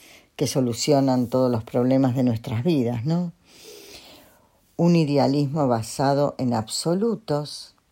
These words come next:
¿m? Es un tipo de pensamiento muy fundamentalista. Y, por supuesto, creando ilusiones de soluciones revolucionarias y mágicas, ¿sí?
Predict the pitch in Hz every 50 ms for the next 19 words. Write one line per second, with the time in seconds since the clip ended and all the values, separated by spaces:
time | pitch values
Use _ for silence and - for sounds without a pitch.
0 | _ _ - _ _ _ _ _ _ _ _ _ _ _ _ _ - - 135 139
1 | 151 165 180 180 170 170 - - - 151 135 - - 139 - - 147 139 135 127
2 | - - 127 127 123 123 - 147 143 139 139 139 143 135 - 127 127 139 143 135
3 | - - 147 135 131 127 127 123 123 123 120 123 120 - 117 120 156 185 - -
4 | - _ _ - - - 135 123 _ _ _ _ - - - - - - - -
5 | - - - - - - - - - - _ _ - 190 190 185 - - 196 185
6 | - - 220 185 - 196 190 180 - - - - 220 220 214 180 165 151 143 135
7 | 131 123 120 120 120 120 117 117 - 135 147 143 139 143 151 156 160 160 156 151
8 | 160 156 151 151 151 147 147 147 143 131 127 127 - - - 160 156 151 151 151
9 | 156 156 151 143 151 127 - - 151 135 127 127 120 - - 147 143 147 147 147
10 | 139 147 135 127 123 123 120 117 117 - 131 123 131 135 131 131 127 117 110 -
11 | 170 180 180 135 98 - - - - - - 101 - - - 175 180 190